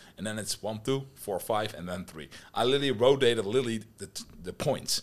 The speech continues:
and I made the video again and again and again. Why? It works, and it gets clients. So I keep s-, making the same video. So it's just, then I have to bl-,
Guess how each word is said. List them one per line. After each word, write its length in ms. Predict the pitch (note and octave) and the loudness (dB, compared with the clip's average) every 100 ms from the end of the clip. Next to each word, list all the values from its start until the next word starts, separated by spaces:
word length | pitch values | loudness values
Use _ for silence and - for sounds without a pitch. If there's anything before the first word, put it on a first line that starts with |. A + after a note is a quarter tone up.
| - - | -6 -10
and 120 | G2+ | -4
I 40 | G#2+ | -2
made 200 | A2 G#2 | -2 -2
the 60 | |
video 280 | A2+ A2 G2 | -2 0 0
again 220 | F#2 A2 | 0 -2
and 140 | G#2 G#2 | -2 -2
again 180 | F#2 | -4
and 100 | F#2 | -4
again. 220 | F#2 G2 C#2+ D#2 | -4 -4 -6 -6
Why? 280 | G#2+ D3 D#3 | -4 -4 -6
It 100 | - | -8
works, 340 | A2+ F2+ - | -4 -4 -4
and 80 | G2 | -10
it 80 | F#2+ | -8
gets 180 | F#2+ - | -8 -6
clients. 460 | B2 E2 - - - - - | -10 -10 -6 -6 -6 -16 -16
So 160 | - F#2+ | -8 -4
I 60 | G2 | -4
keep 200 | - D#3 | -4 -4
s-, 140 | - | -2
making 340 | B2+ B2+ A2 | 2 0 2
the 80 | A2+ | 2
same 240 | G2+ G#2 A2+ | 2 4 4
video. 400 | A#2 G2 C2 - - - - - | 6 4 2 -4 -12 -18 -14 0
So 400 | - A2 G2+ - - - | 6 8 6 4 -6 -4
it's 160 | A2+ | 4
just, 280 | A#2 B2+ - - - | 10 10 8 -2 4
then 200 | B2 C3+ | 6 6
I 40 | |
have 120 | A#2+ | 2
to 60 | G2 | -2
bl-, 140 | F#2 | -6